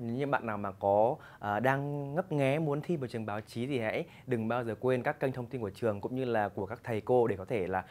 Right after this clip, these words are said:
trang bị cho mình những kiến thức tốt nhất. Và quay trở lại về, à, à, các thông tin của trường thì là, à, thưa cô, thưa hai cô thì là sinh viên theo học tại trường, à, đến năm mấy thì sẽ có cơ hội được đi thực tập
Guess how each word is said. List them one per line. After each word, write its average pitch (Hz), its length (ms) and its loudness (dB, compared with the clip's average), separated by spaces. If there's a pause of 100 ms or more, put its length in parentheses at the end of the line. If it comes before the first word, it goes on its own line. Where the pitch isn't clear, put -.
(300)
trang 165 240 4
bị 139 100 4
cho 151 80 -2
mình 123 180 -2
những 123 140 -4
kiến 123 120 -8
thức - 140 -8
tốt - 100 -2
nhất. 214 200 6 (460)
Và 135 220 12
quay 175 260 12
trở 131 60 6
lại 110 240 6
về, 110 380 12
à, 101 320 8 (320)
à, 107 240 8
các 151 160 2
thông 165 140 -4
tin 156 100 -4
của 107 160 -6
trường 117 300 2
thì 113 160 2
là, 104 260 6 (300)
à, 104 640 10 (360)
thưa 175 340 12
cô, 180 420 10
thưa 165 120 6
hai 156 140 2
cô 156 220 10
thì 139 120 4
là 107 160 8
sinh 185 280 2
viên 170 260 4
theo 165 160 0
học 139 100 0
tại 113 160 0
trường, 113 280 6 (340)
à, 113 260 8
đến 123 220 2
năm 175 220 2
mấy 139 260 4
thì 165 60 -4
sẽ 185 180 -4
có 185 220 2
cơ 180 240 8
hội 160 200 10
được 120 280 0
đi 175 260 6
thực - 200 0
tập 123 140 8